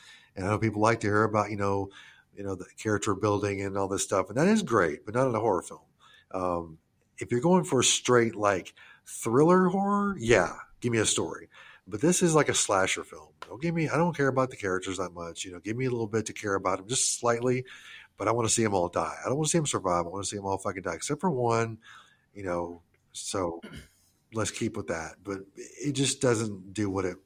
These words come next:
what, what I wanted it to do. Like I said, that, that, I know I keep saying that over and over again,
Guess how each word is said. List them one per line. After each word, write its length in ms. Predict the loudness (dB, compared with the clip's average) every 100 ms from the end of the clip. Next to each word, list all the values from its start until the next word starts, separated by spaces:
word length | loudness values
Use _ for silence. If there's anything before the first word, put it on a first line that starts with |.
| _
what, 300 | -12 -10 -8
what 120 | -2 -2
I 40 |
wanted 280 | -2 -6 -10
it 140 | -16
to 80 | -12
do. 320 | -8 -8 -10 -16 -20 -18 -6
Like 120 | -2
I 20 |
said, 140 | 2 4
that, 200 | 2 4
that, 160 | 2
I 60 | 4
know 140 | 4
I 100 | 2
keep 300 | 0 -2 -4
saying 240 | 0 0 2
that 100 | 2
over 160 | 2
and 60 | 0
over 120 | -4
again, 280 | -2 -2 -2